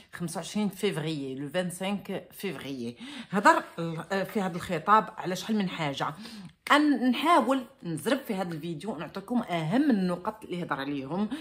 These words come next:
في هذا الخطاب. راه هو دابا باقي جون، آه، سميتو اوليفي فيران بدا تيهضر.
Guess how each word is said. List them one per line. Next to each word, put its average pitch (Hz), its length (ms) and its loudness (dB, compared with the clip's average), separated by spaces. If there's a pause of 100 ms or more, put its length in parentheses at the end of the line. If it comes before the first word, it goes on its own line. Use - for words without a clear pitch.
(340)
في 170 180 -4
هذا 151 80 -4
الخطاب. 175 480 4 (100)
راه 175 160 -2
هو 156 180 -4
دابا 160 240 -2
باقي 160 880 -2 (460)
جون، 165 440 -6
آه، 180 260 -8
سميتو 180 400 -6 (960)
اوليفي 233 400 6
فيران 208 400 6 (400)
بدا 208 180 2
تيهضر. 180 480 -2